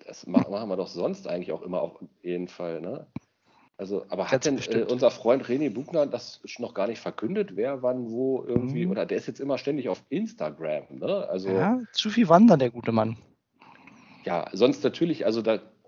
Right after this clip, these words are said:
Speaker 1: ist ja nur empfehlenswert, ne, der beste, äh, Statistiker irgendwie in Deutschland. Aber, äh, wo ist deine Statistik gewesen für diese Woche? War ich zu blind? Ähm, da ist ja sonst die Übersicht, ah, da habe ich sie doch. So,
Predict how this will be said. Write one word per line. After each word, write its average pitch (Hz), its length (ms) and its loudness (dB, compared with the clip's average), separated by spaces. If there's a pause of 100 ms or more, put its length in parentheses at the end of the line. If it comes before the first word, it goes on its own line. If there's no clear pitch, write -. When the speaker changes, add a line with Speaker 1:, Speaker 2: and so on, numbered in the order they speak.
(200)
Speaker 1:
ist - 120 -8
ja 113 120 2
nur 135 260 2
empfehlenswert, 151 600 -2 (200)
ne, 151 180 0
der 120 120 0
beste, 127 680 2
äh, 113 40 -8
Statistiker - 720 -8
irgendwie 127 280 -6
in 123 160 -8
Deutschland. 127 500 -4 (600)
Aber, 127 560 -4 (120)
äh, 120 120 -10 (100)
wo 107 260 -6
ist - 180 -8
deine 135 200 -2
Statistik - 540 -12
gewesen 143 480 -6
für 110 180 -10
diese 113 260 -4
Woche? 117 340 -6
War 101 120 -2
ich 104 120 -10
zu 104 180 -16
blind? 135 560 -8
Ähm, 120 460 -6 (840)
da 101 260 0
ist - 460 -14
ja 120 140 0
sonst 120 320 -6
die 104 80 -6
Übersicht, 117 420 -2
ah, 71 340 -4
da 80 140 -4
habe 82 180 -2
ich - 60 -12
sie - 120 -16
doch. - 240 -18 (440)
So, 87 400 -2